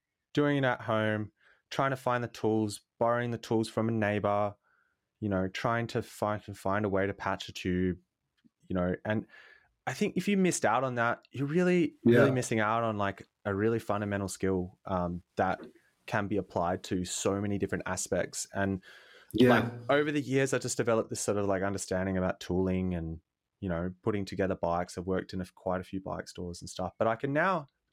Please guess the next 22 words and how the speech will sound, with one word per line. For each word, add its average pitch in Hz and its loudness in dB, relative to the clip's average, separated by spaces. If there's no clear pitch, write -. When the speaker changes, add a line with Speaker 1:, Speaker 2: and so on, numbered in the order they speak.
Speaker 1:
honestly 123 -2
say 110 2
that 104 2
I, 101 2
I 110 -2
can 123 -4
apply 120 0
very 117 2
similar 110 0
methodology, 92 0
um, 90 -2
and 95 -2
understanding 90 -4
and, 87 -8
and 90 -10
tool 95 -6
skills 90 -2
to 87 -2
motor 90 0
mechanics. 92 -8
And 92 -4
I've 92 0